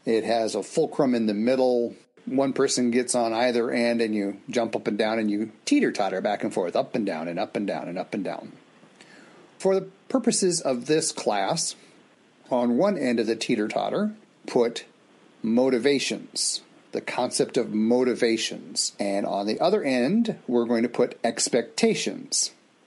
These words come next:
<laughs> especially during the holiday season. I'd like you to consider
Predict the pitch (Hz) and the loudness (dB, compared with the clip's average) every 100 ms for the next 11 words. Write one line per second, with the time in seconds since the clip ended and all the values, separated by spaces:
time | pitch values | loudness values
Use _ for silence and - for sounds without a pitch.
0 | _ _ _ - - - 127 123 - - | _ _ _ -20 -20 -6 0 2 0 -2
1 | - - 262 - - 202 160 156 120 - | -2 0 2 0 0 2 2 0 -2 -2
2 | 165 170 147 123 104 127 131 113 113 110 | 0 2 2 2 2 2 2 2 0 0
3 | - 139 143 98 87 - _ _ - - | 0 0 0 -2 -6 -12 _ _ -6 -2
4 | 123 160 269 226 123 - 120 107 - - | 0 2 2 2 0 0 0 0 0 2
5 | 202 220 104 101 | 2 2 0 -4